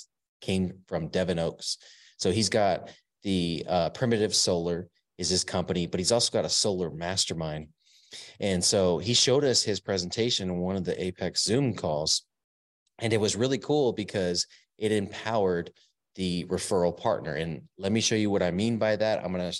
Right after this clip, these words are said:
share this presentation for those of you that are watching or listening on YouTube. Uh,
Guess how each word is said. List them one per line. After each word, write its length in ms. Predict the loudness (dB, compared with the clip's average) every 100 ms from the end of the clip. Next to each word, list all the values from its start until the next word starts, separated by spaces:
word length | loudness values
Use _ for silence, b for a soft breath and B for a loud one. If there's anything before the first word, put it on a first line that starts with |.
| -12 B B
share 240 | -2 2 2
this 120 | 2
presentation 640 | 2 4 2 2 2 2
for 260 | 0 0 0
those 280 | 2 2 2
of 60 |
you 180 | 0 -2
that 260 | 2 2 2
are 220 | 2 0
watching 600 | 2 0 0 -6 -6 -10 -14 _ -4
or 180 | 2 4
listening 520 | 4 2 2 2 0
on 260 | 0 -2
YouTube. 540 | 0 -2 0 0 -2 -4 _ _ _ _ -2
Uh, 280 | 0 2